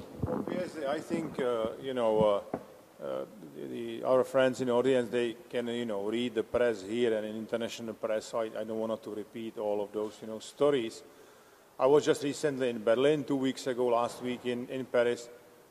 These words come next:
It's not very helpful for the business, and not only, it's, you may think, "Hey, it's only bad for American companies," but all, you know, all companies, whoever is doing business in the U S, it's exposed the same way as American companies are exposed, point,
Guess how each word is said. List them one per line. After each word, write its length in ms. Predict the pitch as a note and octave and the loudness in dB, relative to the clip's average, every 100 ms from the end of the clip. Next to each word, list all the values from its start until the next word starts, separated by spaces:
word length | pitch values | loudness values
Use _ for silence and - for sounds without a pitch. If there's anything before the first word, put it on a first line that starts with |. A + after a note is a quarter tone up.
| - | -20
It's 140 | - | -10
not 240 | C3 D#3 D#3+ | 4 6 8
very 240 | C#3 C#3+ | 8 8
helpful 460 | A2+ B2+ A#2+ C3 B2 | 8 4 4 0 0
for 180 | - A#2 | 2 0
the 100 | A2 | 2
business, 480 | B2+ B2+ B2+ B2+ | 2 2 0 -2
and 140 | C#3+ C3+ | 2 6
not 220 | D3+ D#3+ | 6 8
only, 300 | C#3 C#3 B2+ | 4 6 4
it's, 280 | C#3 C3 - | 2 -4 -4
you 140 | D3+ | -4
may 180 | C#3+ C3+ | -2 -2
think, 360 | - C#3 C3 A#2+ | -2 -2 -2 2
"Hey, 280 | B2 A2+ C3+ | 4 4 0
it's 220 | B2 - | -8 -6
only 280 | C3+ C3 A#2 | -4 -2 0
bad 280 | A2 B2 | 4 2
for 160 | - A#2 | 2 -4
American 420 | A#2 A#2 A#2+ B2+ | 0 0 0 -4
companies," 520 | A2 A2+ A2 G#2+ G#2+ - - - - C3 | -4 -2 -2 -2 -6 -14 -20 -20 -2 4
but 340 | B2 - - | 4 4 -6
all, 320 | - D#3+ F#3 F3+ | 4 10 10 8
you 120 | E3+ | 4
know, 280 | D3 C3+ - | 6 4 2
all 220 | - F3 F3 | 8 8 8
companies, 600 | D3+ E3+ D#3+ A#2+ G2 F#2 - | 4 2 2 2 -2 -12 -4
whoever 400 | C3+ F3 F#3+ F#3 | 6 10 10 8
is 180 | F3 A#2+ | 4 2
doing 360 | B2 D#3 C#3 | 0 0 0
business 520 | A2+ C3+ C3 C#3 C3 C3+ | 2 2 4 -2 -6 -6
in 140 | C3 | -8
the 80 | A#2+ | -8
U 340 | A2 G#2+ A2 | -6 0 2
S, 240 | A2 G#2 - | 2 -2 -8
it's 180 | B2+ - | -12 -8
exposed 720 | C#3 - - D3 C#3 B2 - | -10 -10 -4 2 2 0 -6
the 80 | A2 | -14
same 360 | - C3 C3 A#2 | -6 -2 -2 0
way 260 | G#2+ G#2+ A2 - - | -2 -2 -8 -16 -8
as 180 | B2 - | -6 -4
American 520 | B2+ B2 B2 B2 B2 | -2 0 0 -2 -6
companies 520 | A2+ A2 G#2+ G#2+ G2+ | -4 -4 -4 -8 -8
are 160 | A#2 G#2+ | -6 -6
exposed, 580 | G#2 - C3 A#2+ A#2 - | -8 -12 -10 -10 -10 -6
point, 260 | A#2+ A2+ | -4 -4